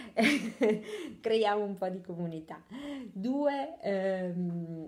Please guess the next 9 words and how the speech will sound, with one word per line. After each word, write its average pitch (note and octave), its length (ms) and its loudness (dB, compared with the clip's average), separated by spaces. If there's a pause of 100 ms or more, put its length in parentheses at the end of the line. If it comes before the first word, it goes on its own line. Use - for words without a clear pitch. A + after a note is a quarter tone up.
ieri A3 240 6
ho G#3+ 60 6
guardato, F#3 840 0
eh, E3+ 480 0
il F3 100 -6
podcast F3 380 -6
di F3 80 -8
Patrizia F3 500 -4
Marin A#3 480 2